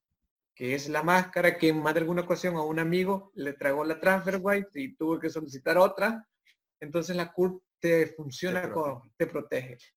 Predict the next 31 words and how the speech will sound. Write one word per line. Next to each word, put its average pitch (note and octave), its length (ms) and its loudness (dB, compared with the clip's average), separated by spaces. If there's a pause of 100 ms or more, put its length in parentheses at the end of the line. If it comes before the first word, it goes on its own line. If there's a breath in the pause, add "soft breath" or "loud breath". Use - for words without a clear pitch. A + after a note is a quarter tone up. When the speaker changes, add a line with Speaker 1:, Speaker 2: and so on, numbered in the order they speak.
Speaker 2:
No, E3 220 -6
y C3 140 -2
es D3 240 -8
Curve A#3 320 -6
la E3 240 -4
que D3+ 100 -8
te C#3 120 -12
elimina C3+ 520 -6
la, A#2+ 460 0
la B2 160 -8
comisión C3 500 -4
de B2+ 140 -2
retirar A#2 460 -4
en A#2+ 120 -4
un B2 60 -6 (100)
cajero. C3 440 -2
Speaker 1:
También. C#3 560 0
Speaker 2:
Sí, - 160 -10
sí. - 180 4
Speaker 1:
Agrega D#3+ 480 8
eso. E3 260 -2
Speaker 2:
Retirás D#3 760 2
veinte E3+ 420 0
euros, G#3+ 600 2
veinte D#3 400 6
euros F#3+ 420 8
te C3 100 -4
cobró, B2+ 400 2
no A#2+ 300 4
te D#3+ 120 2
cobró D3+ 840 6